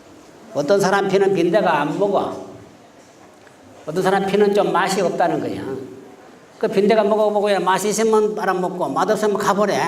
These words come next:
그 피도 혈액도 달라요. 다르단 말이야, 그게. 요새 에이비 형이 있듯이. 그래서 주변의 모든 것이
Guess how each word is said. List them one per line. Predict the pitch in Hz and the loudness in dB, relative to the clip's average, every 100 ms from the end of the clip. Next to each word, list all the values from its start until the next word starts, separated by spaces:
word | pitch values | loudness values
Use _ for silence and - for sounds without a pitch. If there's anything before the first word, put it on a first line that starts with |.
| 143 - - - - - - - - - | -4 -10 -20 -20 -20 -20 -20 -20 -20 -12
그 | 175 | -12
피도 | - 226 214 190 | -6 -4 -2 -2
혈액도 | 185 214 156 139 | 0 -2 -4 -6
달라요. | 170 226 143 120 | -6 -4 -4 -4
다르단 | - 170 196 131 | -2 0 0 -2
말이야, | 95 95 | -4 -6
그게. | - - 147 - - - - - | -8 -8 -8 -8 -12 -16 -18 -6
요새 | 143 143 | -2 0
에이비 | 143 147 151 147 143 143 | 0 0 0 0 2 2
형이 | 143 139 135 | 0 0 -2
있듯이. | 151 139 143 151 147 - - - - - - - - - - - - - - - - | -2 -2 0 0 -2 -6 -10 -14 -20 -20 -20 -20 -20 -20 -20 -20 -20 -20 -20 -20 -10
그래서 | 147 139 123 143 139 | -4 -2 -2 0 -2
주변의 | - 123 127 127 127 | -2 -6 -4 -2 -2
모든 | 123 127 139 143 147 147 151 156 156 | 0 0 2 2 4 4 4 0 -2
것이 | 156 170 165 - - | -4 -4 -6 -8 -14